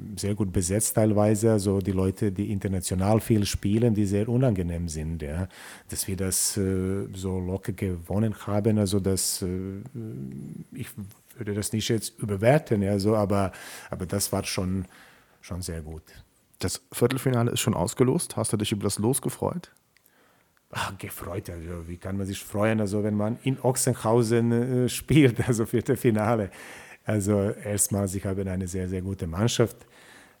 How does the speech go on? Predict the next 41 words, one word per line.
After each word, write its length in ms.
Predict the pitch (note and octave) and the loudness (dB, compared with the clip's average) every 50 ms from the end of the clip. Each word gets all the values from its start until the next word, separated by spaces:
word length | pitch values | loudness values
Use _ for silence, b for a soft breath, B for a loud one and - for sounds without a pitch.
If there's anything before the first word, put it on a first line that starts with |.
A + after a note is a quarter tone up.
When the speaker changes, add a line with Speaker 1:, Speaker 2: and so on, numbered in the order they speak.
| _ | _
Speaker 1:
äh, 140 | - G#2+ G2 | -10 -8 -6
und 160 | - G2+ F#2 | -6 -6 -6
die 60 | G2+ | -6
spielen 360 | - - - G2+ G2 F#2 F2 E2 - | -6 -4 -4 -4 -4 -4 -6 -8 -10
zu 280 | - - - - - - | -10 -8 -8 -8 -6 -2
Hause. 480 | G2 G#2 A#2 B2 A2+ B2 A#2+ A#2 A2 - B B B B B B B - | 4 6 6 8 10 8 8 8 6 2 B B B B B B B -6
Natürlich, 560 | A#2 A2+ A#2 A2 - F3+ G3 F3 C3 - - | -2 -2 -2 6 10 12 12 12 12 10 6
also 280 | G#2+ F#2 F#2+ G#2 G2+ G2+ | 2 2 2 2 2 2
es 600 | F#2+ G2 F#2 - - - - - - - - - - | 2 0 0 0 0 0 0 0 -2 -2 -4 -2 -2
hätte 460 | A2 F#2+ - - G#2+ G2 F#2 F#2 F#2 - _ - | -2 -2 -2 -2 -2 -2 -2 -2 -6 -8 _ -16
schlimmer 400 | - - - A#2 B2+ C3 D3 C3+ | -8 -2 2 2 2 4 2 0
sein 480 | A#2+ - C3+ B2+ B2+ B2+ B2+ B2+ B2 B2+ - | 2 2 4 4 6 6 4 2 0 -4 -4
können, 300 | - C3+ A#2+ A#2 A#2 A2+ | 0 2 2 2 2 0
hätte 640 | - - G2+ F#2 - - G2 G2 G2 G2+ F#2+ F2+ - | -2 -4 -6 -6 -4 -4 -4 -2 -4 -4 -6 -10 -14
vielleicht 600 | - - - A2 G2+ G#2 A2+ A#2+ A#2+ A#2 - - | -14 -10 -4 -2 2 6 8 8 6 6 4 0
noch 180 | G#2+ G2 - | -2 -4 -2
ein 220 | G2+ G#2 G#2 G2 - | -4 -4 -4 -4 -4
Tick 300 | - G#2+ F#2 - - - _ _ _ _ - | -4 -6 -6 -6 -12 -20 _ _ _ _ -10
besser 380 | G#2 G#2 A2+ A2+ - - C3+ | -6 -4 -4 -4 -2 -2 0
sein 320 | A#2 B2 B2 B2 B2 A#2 - | 2 4 4 4 4 2 4
können, 400 | - C3+ B2+ B2 B2+ C#3 C#3+ B2 | 6 6 8 8 8 6 4 2
ja, 240 | F#2 F#2 G#2 A2+ G2+ | 0 0 0 0 0
so, 160 | F#2+ G#2+ A2 | 0 0 -2
aber 260 | F#2+ F#2 F#2 G2+ - | -2 -4 -4 -6 -4
insgesamt 600 | - G#2+ B2+ B2+ A#2+ A#2+ G#2+ F2 F#2 F#2+ G#2+ A2 F#2 | 0 2 2 2 2 2 0 0 0 -2 -2 -2 -2
bin 120 | G#2 F#2+ | -4 -6
ich 100 | F2+ - | -6 -8
zufrieden, 500 | - - - - G2 G2 A#2+ B2 C3 A#2+ | -8 -10 -8 -6 -2 0 0 2 2 2
also, 380 | A2+ A2 G#2 A2 G#2+ A2 G#2+ - B B B B B B B B B - | 0 0 0 -2 -2 -2 -4 -6 B B B B B B B B B -6
äh, 100 | A2+ G#2+ | -4 -4
mit 140 | A2 A2 | -2 -2
dem 120 | G#2+ G#2+ G#2+ | -2 -2 -2
Los 360 | G#2 G#2+ A2+ A#2 G#2+ - - | -2 -2 -2 -2 -4 -4 -6
und, 400 | A2 F#2 F2+ G2 G#2 G2+ F#2 F#2+ | -6 -6 -4 -2 -4 -4 -4 -4
äh, 400 | G2 G2 F#2+ G2 G2 G2+ G2 F#2+ F#2+ F#2 | -4 -4 -4 -4 -4 -4 -6 -6 -4 -2
ja, 180 | B2 D3 C3+ | 0 0 2
wir 140 | A2+ A#2 G2+ | 2 2 2
werden 220 | G2+ G2+ A2+ A#2+ | 2 0 -2 -2
unsere 260 | A2 G#2 G2+ A2+ G#2+ F#2+ | -2 -2 -2 -2 -2 -4
Chance 300 | - - F#2+ G2+ F#2+ - | -4 -4 -4 -4 -4 -4
dort 360 | F#2+ F#2 F2+ - - - | -4 -4 -4 -8 -12 -20